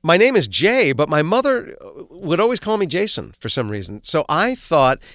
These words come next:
if I ever took a stage name, it would be Jason Scott, my first name and my, the name my mother calls me, and, and my middle name. And I went to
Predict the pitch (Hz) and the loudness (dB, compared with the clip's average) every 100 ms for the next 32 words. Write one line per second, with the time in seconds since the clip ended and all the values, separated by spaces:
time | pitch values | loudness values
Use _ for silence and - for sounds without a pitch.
0 | - 120 165 220 208 147 - 147 135 120 | -8 0 2 0 -4 -4 -2 -2 -2 -2
1 | 120 131 131 117 113 123 139 - 135 - | -2 -4 -6 -6 -6 -4 -4 -4 -4 -2
2 | - 113 82 - - - 98 98 - 147 | -2 -2 -6 -12 -20 -14 -14 -12 -8 -8
3 | - 131 123 107 110 - - _ 135 147 | -4 -4 -4 -6 -8 -10 -20 _ 0 2
4 | 156 135 127 117 170 190 185 175 147 127 | 2 2 0 -2 -4 -4 -4 -2 -2 -4
5 | 131 131 123 117 113 104 101 85 - - | -6 -6 -4 -4 -4 -6 -8 -12 -18 -20
6 | - - 147 147 139 131 170 - 185 | -20 -6 0 2 2 2 0 0 -8